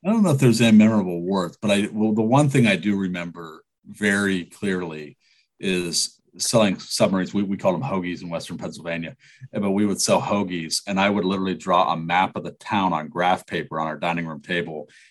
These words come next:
and I would draw every house, and I knew who had onions, who had no onions, and who would never buy. So, and I'd put an X, so I wouldn't even go to their houses, but the people that would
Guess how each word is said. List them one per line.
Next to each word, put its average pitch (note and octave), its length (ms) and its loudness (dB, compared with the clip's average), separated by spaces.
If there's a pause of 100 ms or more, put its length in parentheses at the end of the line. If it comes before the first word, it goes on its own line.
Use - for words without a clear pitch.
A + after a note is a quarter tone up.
(100)
and F#2+ 100 0
I F#2 80 2
would F2 140 -2
draw G#2 220 4
every F#2 260 0
house, F#2 400 0
and F2 100 -4
I F2+ 80 -2
knew F2+ 320 -2 (360)
who A#2 180 6
had G2+ 180 0
onions, B2 500 4
who G#2+ 140 2
had F#2+ 200 0
no G2 220 2
onions, G2 400 -2
and E2 140 -6
who F#2+ 140 -6
would F2+ 120 -4
never E2 240 -8
buy. D2+ 280 0 (360)
So, - 200 0
and F#2+ 80 4
I'd F#2 120 0
put G2 140 -2
an F2+ 80 0
X, F#2 240 0
so F#2+ 80 2
I F#2+ 40 4
wouldn't A#2 220 4
even G2 140 2
go F#2 160 -2
to F2 60 -6
their F2 160 -4
houses, E2+ 440 -4
but - 160 -16
the F#2 60 -10
people A#2 320 -2
that F2+ 140 -4
would E2+ 160 -14